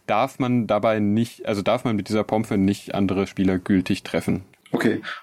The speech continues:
Speaker 1: Äh, wir haben auch noch den Zusatz dazu, wenn ich jetzt eine Po-, Pompe zurückbringen muss, also bei Vorschlag A und Vorschlag C, ähm, und ich werde dabei abgeschlagen, dann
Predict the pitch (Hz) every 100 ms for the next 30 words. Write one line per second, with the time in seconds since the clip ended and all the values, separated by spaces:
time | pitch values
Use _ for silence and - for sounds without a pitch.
0 | - 110 104 95 95 113 135 120 120 -
1 | 117 - 120 107 - 135 131 110 - -
2 | - 131 120 127 127 110 117 131 131 -
3 | 117 104 - - - 123 120 - 120 135
4 | 117 110 101 127 160 - 117 107 98 -
5 | 104 117 104 101 98 113 123 117 110 -
6 | 107 - 98 - - - 127 135 165 -
7 | - - - _ _ 120 113 113 110 107
8 | 120 110 123 120 110 110 127 - - 110
9 | 117 123 104 98 95